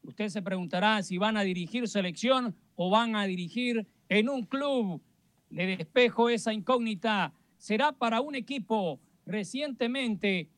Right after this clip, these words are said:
uno de los dos equipos en El Salvador que quedaron eliminados de la Liga concacaf.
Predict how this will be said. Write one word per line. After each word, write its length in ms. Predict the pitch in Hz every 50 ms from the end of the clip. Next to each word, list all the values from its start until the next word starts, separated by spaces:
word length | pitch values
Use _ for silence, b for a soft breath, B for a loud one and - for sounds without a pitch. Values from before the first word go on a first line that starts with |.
| _ _ _
uno 480 | - 262 294 311 330 330 320 302 285
de 80 | 254 226
los 200 | 220 214 214 196
dos 220 | 196 285 285 -
equipos 580 | 269 226 180 - 262 226 185 - 214 208 180 -
en 220 | - - 202 214 214
El 140 | 214 202 185
Salvador 580 | - 220 214 208 202 214 233 269 285 277 247
que 160 | - 247 233
quedaron 600 | 233 214 175 - 220 233 247 247 240 220 208 202 214 -
eliminados 1040 | 220 220 220 220 220 220 233 262 302 320 311 311 254 220 190 180 - - - _ _ _ _ _ _ _ _ _
de 220 | - 160 180 220 214
la 120 | 214 214
Liga 320 | 226 269 285 277 254 233 185
concacaf. 680 | - 226 226 214 - 220 190 - 240 233 214 185 170